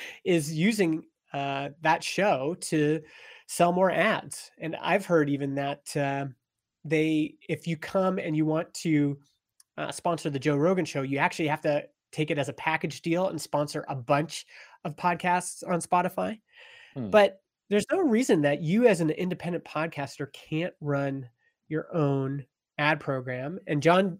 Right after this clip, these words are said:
Speaker 1: and I did this at the beginning of Transistor when all, <laughs> when we had, like, hardly any revenue. We had our own little podcast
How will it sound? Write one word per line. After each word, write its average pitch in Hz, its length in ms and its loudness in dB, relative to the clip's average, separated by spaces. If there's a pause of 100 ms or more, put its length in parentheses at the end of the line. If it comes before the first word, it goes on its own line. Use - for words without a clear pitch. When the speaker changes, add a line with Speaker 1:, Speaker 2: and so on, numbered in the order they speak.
(180)
Speaker 1:
and 156 120 2
I 147 100 4
did 143 180 0
this 143 160 0
at 160 100 -4
the 151 60 2
beginning 208 440 6
of - 80 4
Transistor 175 760 0 (500)
when 156 180 2
all, - 180 8 (300)
<laughs> 277 300 -10
when 226 160 4
we 185 120 4
had, 185 260 4
like, 151 360 0
hardly 170 380 0
any 214 240 2
revenue. 139 540 2 (480)
We 156 100 4
had 170 160 4
our 151 140 6
own 175 140 0
little 220 200 2
podcast 170 840 0